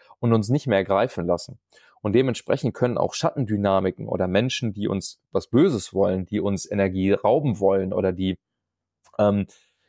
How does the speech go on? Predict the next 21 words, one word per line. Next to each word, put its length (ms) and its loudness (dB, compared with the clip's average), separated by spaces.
ja, 320 0
irgendwie 640 2
nicht 240 0
im 140 2
Alignment 380 2
sind, 180 0
gar 120 0
nicht 180 -2
mehr 120 0
an 120 0
uns 140 -4
anhaften, 760 -2
weil 180 2
der 120 2
Schatten 580 -2
kann 200 -2
nur 120 4
dort 480 0
anhaften 560 -4
bei 140 2
uns, 520 -4